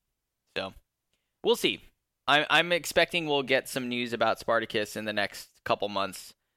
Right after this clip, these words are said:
and we can have a more serious conversation about it at that time if we would like.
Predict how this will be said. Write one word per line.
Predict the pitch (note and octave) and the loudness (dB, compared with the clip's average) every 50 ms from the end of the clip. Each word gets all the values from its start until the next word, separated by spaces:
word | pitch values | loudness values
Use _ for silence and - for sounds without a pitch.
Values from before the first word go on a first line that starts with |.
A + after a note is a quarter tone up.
| _ _ _ _ _ _ | _ _ _ _ _ _
and | G2+ G#2 G2+ | -6 -6 -6
we | G2 | -8
can | - G#2 F#2+ F2+ | -8 -8 -8 -6
have | F2+ G2+ G2 G2 | -2 -2 -2 -2
a | F#2 | -4
more | F2+ F2 E2+ E2+ | -8 -8 -8 -8
serious | - - G#2 F2+ F2+ - | -6 -4 -4 -4 -4 -6
conversation | - F#2+ F2 E2+ F2 - E2+ E2 - - | -6 -6 -6 -6 -6 -6 -6 -6 -6 -8
about | F2+ F2 E2+ E2+ E2+ | -6 -4 -4 -2 -2
it | - - | -4 -4
at | - - | -6 -6
that | - D#2+ D2 - | -4 -6 -6 -6
time | - D2+ B1+ C2 B1 | -6 -6 -6 -8 -8
if | - - _ | -12 -16 _
we | C#2+ | -16
would | C2 C2 | -12 -8
like. | - G1+ G1+ - - - | -6 -6 -6 -8 -10 -16